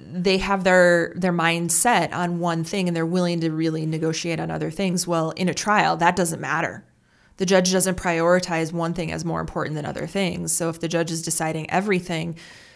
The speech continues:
the judge is, e-, even if you testify to it, right? That, uh, "This is the judge, this is the one thing I really care the most about." The judge is gonna say, "I care equally about custody, money,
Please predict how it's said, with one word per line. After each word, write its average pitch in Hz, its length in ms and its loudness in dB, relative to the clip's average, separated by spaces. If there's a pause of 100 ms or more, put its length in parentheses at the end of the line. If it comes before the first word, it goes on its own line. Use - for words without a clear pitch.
(120)
the 196 80 2
judge 185 280 4
is, 180 220 0 (680)
e-, 233 280 0
even 294 220 6
if 240 100 0
you 175 80 2
testify 214 480 2
to - 180 -6
it, 101 160 -6
right? 185 320 -2
That, 165 420 -2
uh, 175 260 -2
"This 196 260 0
is 190 100 -2
the 190 120 -4 (120)
judge, 165 320 -4 (340)
this 208 180 -2
is 214 80 -2
the 196 80 2
one 170 160 0
thing 175 160 -2
I - 40 -4
really 170 220 -2
care 165 200 -2
the 160 60 -2
most 165 300 -2
about." 208 320 -2
The 170 80 -6
judge 165 180 -2
is 165 120 -2
gonna 170 120 -6
say, 175 360 -6
"I 202 120 4
care 175 440 -2
equally 165 680 -2
about 160 440 -2 (400)
custody, 160 640 0
money, 165 560 -2